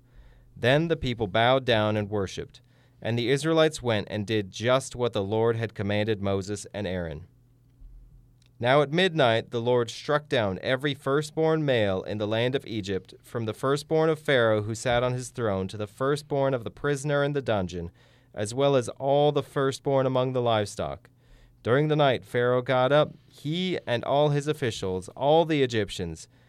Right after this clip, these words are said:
and there was a loud wailing in Egypt, for there was no house without someone dead.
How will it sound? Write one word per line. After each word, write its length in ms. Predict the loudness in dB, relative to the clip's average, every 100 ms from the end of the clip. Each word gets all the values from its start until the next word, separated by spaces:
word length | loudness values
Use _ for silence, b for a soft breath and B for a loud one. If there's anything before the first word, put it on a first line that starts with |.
| b b b _
and 220 | -4 -2
there 160 | 0 0
was 220 | -2 -2
a 60 | -4
loud 500 | 0 2 4 2 0
wailing 520 | 0 4 4 4 2
in 80 | 0
Egypt, 400 | 0 -4 -10 -8
for 160 | -8
there 240 | -2 2 2
was 220 | 0 -2
no 320 | 0 2 2
house 400 | 2 0 0 -4
without 320 | -4 -2 -4
someone 420 | -4 -4 -2 -2
dead. 300 | -2 -6 -6